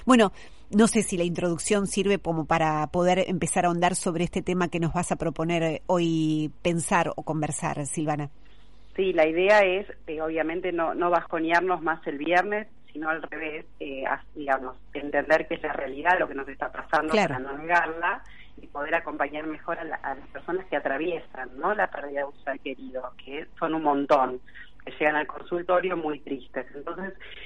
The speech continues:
Speaker 2: eh, también
Speaker 1: Mm.
Speaker 2: aclarar que uno duela un montón de cosas, no solamente cuando pierde un ser querido, porque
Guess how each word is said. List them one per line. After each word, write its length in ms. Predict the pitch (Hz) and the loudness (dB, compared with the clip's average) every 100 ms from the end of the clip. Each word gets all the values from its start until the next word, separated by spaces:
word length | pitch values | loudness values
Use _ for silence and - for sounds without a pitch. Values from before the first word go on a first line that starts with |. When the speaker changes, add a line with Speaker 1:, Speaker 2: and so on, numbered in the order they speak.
| - - | -14 -2
Speaker 2:
eh, 460 | 160 151 147 151 165 | 0 0 0 -2 2
también 320 | 160 175 202 | 2 4 2
Speaker 1:
Mm. 140 | 160 | 0
Speaker 2:
aclarar 680 | 156 - 175 180 185 185 - | -4 -4 -2 0 0 0 -4
que 140 | 180 | -8
uno 260 | 156 165 180 | -8 -4 -4
duela 360 | 160 180 190 185 | -2 -4 -2 -4
un 80 | |
montón 400 | - 170 - 185 | -6 -8 -4 -2
de 100 | 165 151 | -4 -6
cosas, 400 | 160 151 170 165 | -8 -8 -12 -8
no 220 | 175 190 | -8 -8
solamente 540 | - 156 - 131 - 123 | -8 -6 -6 -8 -12 -8
cuando 260 | 131 135 | -8 -8
pierde 240 | - 139 147 | -10 -12 -12
un 140 | - | -14
ser 100 | - | -10
querido, 360 | - 208 214 226 | -8 -2 -2 0
porque 420 | 160 156 - 190 | -2 -2 -4 -8